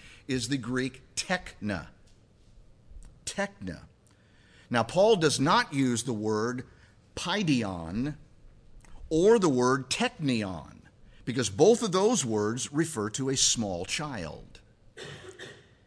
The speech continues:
Rather, he uses tekna because it refers to the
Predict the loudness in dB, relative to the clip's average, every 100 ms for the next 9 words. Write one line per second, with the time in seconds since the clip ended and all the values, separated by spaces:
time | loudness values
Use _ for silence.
0 | _ -20 -20 -8 0 2 4 4 2 -2
1 | 0 2 2 2 0 0 -2 -2 -4 -2
2 | -2 0 0 -2 -4 -2 -2 0 -2 -2
3 | -2